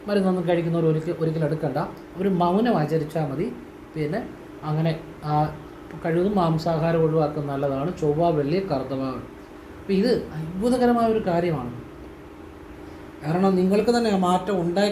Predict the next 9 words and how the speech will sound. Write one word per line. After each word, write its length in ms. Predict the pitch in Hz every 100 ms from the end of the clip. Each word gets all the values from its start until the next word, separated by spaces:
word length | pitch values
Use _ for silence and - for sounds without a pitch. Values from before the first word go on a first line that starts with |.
| 185
കഴിയുമ്പോൾ, 340 | 170 165 165 160
നിങ്ങൾ 160 | 180 185 185
സ്വയം 280 | 180 214 190
അനുഭവിച്ചറിയുമ്പോഴേ 720 | 180 196 262 233 196 180 175 156
നിങ്ങൾക്കത് 320 | 160 156 160 151
മനസ്സിലാകത്തുള്ളൂ. 640 | 147 165 151 131 123 120 - - - - -
അല്ലാതെ 220 | 190 240 214
ഞാൻ 120 | 196 202
എത്ര 320 | - - -